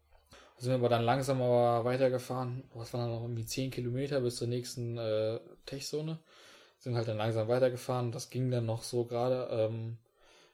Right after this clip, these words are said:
ja, aber wir hatten dann auf derselben Etappe hatten wir nochmal einen Platten.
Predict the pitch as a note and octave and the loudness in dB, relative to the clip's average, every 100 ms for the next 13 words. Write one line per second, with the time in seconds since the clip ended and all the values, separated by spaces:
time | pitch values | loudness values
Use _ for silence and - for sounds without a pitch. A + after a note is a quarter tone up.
0 | - A2+ A2 G#2+ G#2+ A2+ A#2 A2+ A#2+ A#2+ | -4 0 4 4 2 0 0 -2 -2 -4
1 | - A#2+ B2+ C3 B2+ B2+ C3+ C3+ A#2+ B2 | 4 6 8 6 4 2 0 0 -2 -2
2 | A#2+ C#3 D3+ C#3 C3+ D3 D3 D3 D3 | -2 -2 0 -2 0 -2 -2 -6 -8